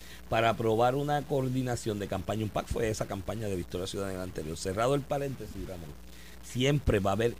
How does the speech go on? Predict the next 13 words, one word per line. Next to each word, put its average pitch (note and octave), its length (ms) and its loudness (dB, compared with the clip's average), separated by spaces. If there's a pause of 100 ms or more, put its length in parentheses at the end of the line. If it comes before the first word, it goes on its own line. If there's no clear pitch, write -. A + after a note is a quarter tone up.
(120)
sí, F#2 600 0
y G2+ 120 -2
va F2 80 -2
a E2+ 40 -4
haber F2 140 -2
intereses F#2 500 -2
económicos G#2 500 -2
que B2+ 120 2
van F2+ 160 0
a F2+ 40 0
adelantar G#2+ 360 0
su F3+ 140 0
agenda. D3+ 380 2